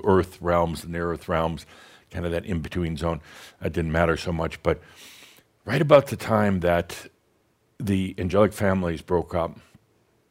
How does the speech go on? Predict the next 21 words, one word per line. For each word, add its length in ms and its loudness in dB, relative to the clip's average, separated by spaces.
and 280 0
the 40 -4
beings 340 2
started 320 2
going 320 -2
to 80 -6
these, 300 -8
there's 140 -2
over, 300 6
right 220 4
now, 160 4
over 180 0
two 140 -6
hundred 260 0
thirty 300 0
new 280 -2
Earths. 380 -4
They 140 -14
started 420 -2
going 360 0
there. 300 -8